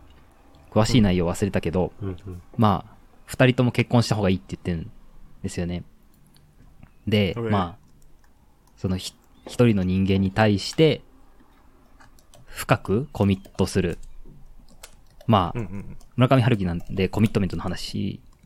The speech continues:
Speaker 1: とデタッチメントの話をしてるんですけど、
Speaker 3: うん。
Speaker 1: そう、それで一人の人間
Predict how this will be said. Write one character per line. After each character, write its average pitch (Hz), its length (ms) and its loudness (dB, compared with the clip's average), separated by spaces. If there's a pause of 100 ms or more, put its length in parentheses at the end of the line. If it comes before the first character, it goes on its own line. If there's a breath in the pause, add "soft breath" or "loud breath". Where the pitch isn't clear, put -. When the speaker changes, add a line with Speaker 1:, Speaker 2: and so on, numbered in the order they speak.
Speaker 1:
と 110 180 4
デ 101 120 0
タ 101 60 2
ッ 92 40 0
チ - 100 -8
メ 95 60 -2
ン 92 60 -6 (400)
ト 98 80 -6
の 98 60 -4
話 95 260 -2
を - 40 -10
し - 80 -12
て 90 60 -6
る 80 60 -4
ん 78 40 -10
で - 40 -14
す - 80 -18
け 87 80 -6
ど、 95 180 0 (540 loud breath)
Speaker 3:
う 110 60 -8
ん。 - 20 -10
Speaker 1:
そ 92 160 -2
う、 - 140 -10
そ - 180 -10
れ 98 80 2
で 92 220 0
一 - 200 2
人 113 120 4
の 92 80 0
人 98 220 2
間 104 300 4